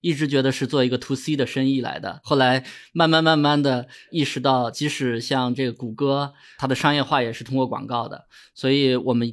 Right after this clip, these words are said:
商业化的场景要找得够准，那我们就看哪里对内容的生产和管理需求最旺盛、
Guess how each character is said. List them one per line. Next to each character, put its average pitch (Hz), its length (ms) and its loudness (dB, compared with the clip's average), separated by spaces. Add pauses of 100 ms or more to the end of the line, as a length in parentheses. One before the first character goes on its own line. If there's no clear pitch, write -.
商 175 300 2
业 165 120 2
化 147 180 2
的 131 100 2
场 117 360 -2
景 113 340 -4
要 127 160 -2
找 110 160 -8
得 107 140 -10
够 135 160 -2
准， - 260 -10 (320)
那 135 120 2
我 127 40 4
们 120 100 2
就 123 140 0
看 120 380 -4
哪 117 180 -6
里 147 160 -2
对 127 180 -2
内 147 240 2
容 117 260 -2
的 117 520 -6
生 170 260 -2
产 110 240 -8
和 120 200 -8
管 120 220 -4
理 135 80 0
需 139 200 -12
求 135 100 -8
最 151 160 -6
旺 147 180 0
盛、 - 220 -12